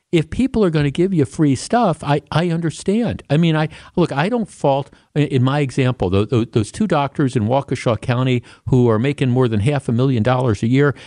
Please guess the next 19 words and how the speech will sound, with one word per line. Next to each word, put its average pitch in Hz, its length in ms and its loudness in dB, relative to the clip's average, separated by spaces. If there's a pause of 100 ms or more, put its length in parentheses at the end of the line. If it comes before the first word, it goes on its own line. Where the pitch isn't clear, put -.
and 123 200 2
if 110 120 -2
the - 80 -2
school 202 340 0
district, 160 440 -2
if 131 160 0
decides 135 480 0
that 107 80 0
we're 139 160 0
going 170 160 0
to 143 60 -2
have 127 180 -2
the 131 80 -4
taxpayers 127 800 -2
give 143 300 -2
their 143 120 2
kids 127 320 -2
free 139 220 0
lunches, 135 460 0